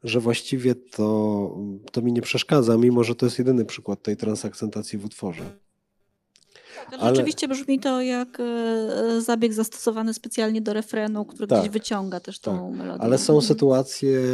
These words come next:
Speaker 1: m, że to brzmi po prostu jakoś śmiesznie. Kiedyś na przykład Basi, e, Wrońskiej wytknąłem, e, bo ona ma,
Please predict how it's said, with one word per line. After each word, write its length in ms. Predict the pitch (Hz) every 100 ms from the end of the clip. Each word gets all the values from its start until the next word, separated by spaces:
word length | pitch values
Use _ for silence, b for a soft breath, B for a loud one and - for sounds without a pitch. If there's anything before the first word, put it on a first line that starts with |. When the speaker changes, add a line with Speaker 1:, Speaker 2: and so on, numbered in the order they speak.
| 127 -
Speaker 1:
m, 460 | 117 123 120 120
że 160 | 117 123
to 180 | - 131
brzmi 300 | 127 135 135
po 100 | 131
prostu 360 | 135 - 147
jakoś 280 | 135 143 139
śmiesznie. 460 | - 156 131 120 107 B B
Kiedyś 220 | - 139 135
na 60 |
przykład 240 | 131 139 135
Basi, 520 | 135 143 - 117 113 b b -
e, 340 | 110 107 107
Wrońskiej 440 | 120 110 107 117
wytknąłem, 680 | 104 107 - 113 98 104 113
e, 20 | 113 117 110 104 101
bo 180 | 95 107
ona 240 | 110 117 110
ma, 560 | 107 104 104 110 -